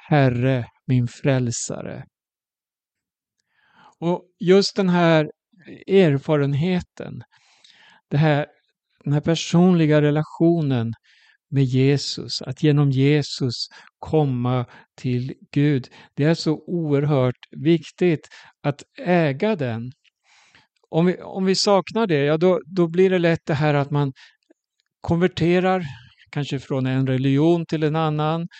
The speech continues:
från en trosuppfattning till en annan. Att man, man, man har de här olika sätten att, ja, tolka och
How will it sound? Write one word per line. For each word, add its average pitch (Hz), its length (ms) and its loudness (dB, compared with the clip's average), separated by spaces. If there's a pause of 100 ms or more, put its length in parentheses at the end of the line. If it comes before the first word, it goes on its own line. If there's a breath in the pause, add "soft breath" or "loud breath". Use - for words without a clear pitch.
(360 loud breath)
från 139 180 0
en 135 320 -2 (340)
trosuppfattning 156 1200 -4
till 156 180 -2
en 156 140 0
annan. 147 540 0 (420 loud breath)
Att 147 140 -8
man, 165 280 -2
man, 180 260 -2
man 185 120 0
har 170 560 2
de 180 140 -2
här 160 180 2
olika 147 540 0 (480 loud breath)
sätten 147 680 -2 (260 loud breath)
att, - 280 -4 (1200)
ja, 160 320 0 (560 loud breath)
tolka 156 680 2
och 151 140 -2